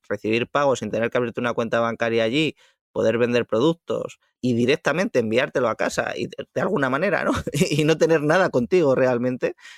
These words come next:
eh, es que no hay nada parecido a eso. No hay nada, eh, similar. No puedes hacer eso con absolutamente ningún otro activo, con absolutamente ningún otro medio de pago, con absolutamente nada. O sea, si cobrases en oro, pues te, te pasarías por el aeropuerto.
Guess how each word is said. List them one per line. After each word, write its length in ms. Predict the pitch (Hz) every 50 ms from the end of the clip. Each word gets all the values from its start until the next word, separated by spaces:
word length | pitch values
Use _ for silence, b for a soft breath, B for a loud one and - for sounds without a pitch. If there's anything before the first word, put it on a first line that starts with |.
| B B B -
eh, 200 | - 120 113 - -
es 140 | - - -
que 120 | - 131
no 300 | 131 139 131 123 123 123
hay 140 | 131 156 170
nada 520 | 160 135 120 120 117 123 156 208 302 - _
parecido 540 | - 123 110 110 - - 123 147 180 190 349 453 - _ _
a 120 | - - -
eso. 340 | 320 - - - - _ _ _ _ _ _ _ _ _
No 100 | - 113
hay 120 | 127 131
nada, 340 | 123 127 135 160 190 254 403 427 _ _ _ _ _ _ -
eh, 140 | 113 113 107
similar. 500 | - - 101 - 92 104 110 135 139 -
No 100 | 131 131
puedes 220 | - 185 196 -
hacer 260 | - - - 160 139 143
eso 180 | 160 - -
con 280 | - - 139 120 120 113
absolutamente 720 | - - - - 95 104 104 - 165 156 160 180 - 196 190
ningún 360 | 180 139 117 113 123 160 170
otro 180 | 175 - 143
activo, 340 | 127 - - 117 127 139 160
con 140 | - - 123
absolutamente 600 | 117 - - 110 117 120 - 147 151 151 143 156
ningún 240 | 151 147 143 131 127
otro 200 | 131 - 160 156
medio 180 | 160 160 156
de 80 | 156 151
pago, 280 | - 117 117 127 143 -
con 120 | 143 120
absolutamente 560 | 113 - - 113 110 107 - 135 135 143 - 151
nada. 360 | 127 135 156 - - - _ _ _ _ - -
O 40 |
sea, 160 | - 113 117 113
si 120 | - -
cobrases 440 | - - - 117 131 - - 160 -
en 140 | 160 151 143
oro, 360 | 143 151 170 190 202 233 226
pues 160 | - - -
te, 140 | _ - 113 - _
te 140 | - 165 -
pasarías 400 | - 120 - - 117 117 117 -
por 120 | - 151
el 80 | 151 139
aeropuerto. 580 | 120 110 107 92 - 127 139 - - 104 -